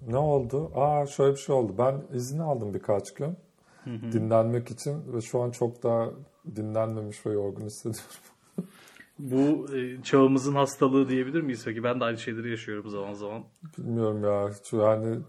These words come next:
Speaker 1: biraz tatil yapayım derken kendime fazla yüklendim. Gereksiz hani aşka geldim, uzaklara bisikletle gideyim, edeyim falan diye coştum. Ve şu an bayağı bitkin durumdayım. Ama yine de buradayım podcast'imiz için.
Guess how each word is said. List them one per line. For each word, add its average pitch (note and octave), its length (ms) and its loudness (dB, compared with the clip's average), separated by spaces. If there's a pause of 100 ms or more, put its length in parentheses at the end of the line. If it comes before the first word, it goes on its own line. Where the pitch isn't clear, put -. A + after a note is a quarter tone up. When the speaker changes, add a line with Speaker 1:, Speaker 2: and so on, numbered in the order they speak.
(100)
Speaker 1:
biraz A#2 300 -2
tatil A#2 360 0
yapayım A#2 320 -2
derken A#2 400 -2
kendime A2 460 -4
fazla G#2+ 400 -4
yüklendim. G2 560 -6
Gereksiz G2+ 540 -6
hani G2+ 220 0 (120)
aşka G#2+ 340 0
geldim, G2+ 480 0 (260)
uzaklara G2+ 680 -2
bisikletle - 580 -2
gideyim, G#2 480 -2
edeyim G#2 320 -2
falan G#2 440 -2
diye G#2 100 -4
coştum. A2 560 -6 (720)
Ve F2+ 80 -8
şu G2+ 240 -8
an G2 140 -4
bayağı G2 420 -6
bitkin F#2+ 400 -8
durumdayım. F#2 520 -6
Ama C3+ 200 2
yine D#3+ 280 4
de D#3+ 200 -2
buradayım A2+ 500 -2 (100)
podcast'imiz G#2 840 -4
için. - 220 -12